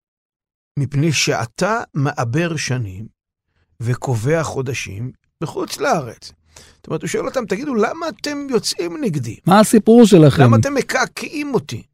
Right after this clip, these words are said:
Speaker 1: אז אומרים לו, "כן, אנחנו באמת בדיוק בשביל זה באנו. אתה מעבר שנים בחוץ לארץ, ואנחנו באנו למחות על זה, לצאת, לקעקע את זה." אמר להם,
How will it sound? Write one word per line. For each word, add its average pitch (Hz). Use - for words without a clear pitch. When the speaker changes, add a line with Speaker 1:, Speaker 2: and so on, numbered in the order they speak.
Speaker 1:
אז 117
אומרים 156
לו, -
"כן, -
אנחנו 156
באמת 147
בדיוק 151
בשביל 185
זה 190
באנו. 214
אתה 226
מעבר 175
שנים 165
בחוץ -
לארץ, 131
ואנחנו 151
באנו 208
למחות 202
על 151
זה, 107
לצאת, 302
לקעקע 254
את 117
זה." -
אמר 190
להם, 170